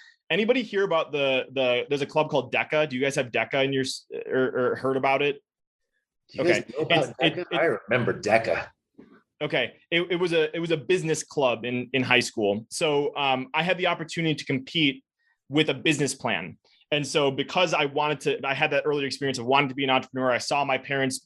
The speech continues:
Speaker 1: growing a business. I'm like, "I'm gonna come up with a business plan."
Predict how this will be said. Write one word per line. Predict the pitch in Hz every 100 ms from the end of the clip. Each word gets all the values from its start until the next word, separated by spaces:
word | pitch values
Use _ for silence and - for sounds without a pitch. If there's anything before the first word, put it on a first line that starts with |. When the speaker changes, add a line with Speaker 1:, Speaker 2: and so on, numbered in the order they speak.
| -
Speaker 1:
growing | 131 135 131
a |
business. | 117 127 120 123 127
I'm | 123
like, | 113 139
"I'm | 147
gonna | 147
come | 143 135
up |
with | -
a |
business | 117 120 117
plan." | - 120 117